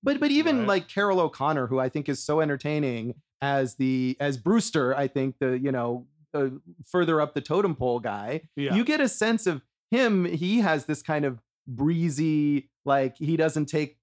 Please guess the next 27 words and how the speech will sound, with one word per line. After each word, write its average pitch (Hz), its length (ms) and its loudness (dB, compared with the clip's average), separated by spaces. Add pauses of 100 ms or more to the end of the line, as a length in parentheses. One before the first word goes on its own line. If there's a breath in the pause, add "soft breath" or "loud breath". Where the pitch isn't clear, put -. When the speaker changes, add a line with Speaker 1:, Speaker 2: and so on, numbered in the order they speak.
(100)
Speaker 1:
uh, 143 220 2
Walker 147 380 0
seriously. 143 1120 0 (220)
And, 147 420 -2
you 214 120 -2
know, 202 120 2
just 208 200 -4
the 214 60 -4
way 196 180 2
that 185 140 0
he's 175 260 -4
this, - 280 -4
this 135 260 -4
businessman, 131 840 -2
or 131 80 -2
he's 127 200 -6
convinced 160 440 -2
himself 139 400 0
that 131 80 0
he's 131 180 -2
a 131 60 -2
businessman, 123 680 -4
even 131 160 -4
though 131 120 0
he's 127 220 -2
running 127 300 -2
this 120 280 -6